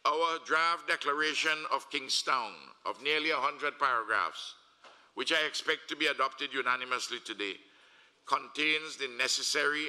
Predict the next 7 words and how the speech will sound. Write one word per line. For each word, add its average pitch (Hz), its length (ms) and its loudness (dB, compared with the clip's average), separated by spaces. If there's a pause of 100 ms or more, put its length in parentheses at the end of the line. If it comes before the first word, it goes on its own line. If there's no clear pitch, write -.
(120)
and 123 200 -2
desirable 127 580 2
pathway 135 520 -2 (800)
on 123 160 -2
the 127 160 -2
twelve 123 440 0 (640)
headings. 104 600 -6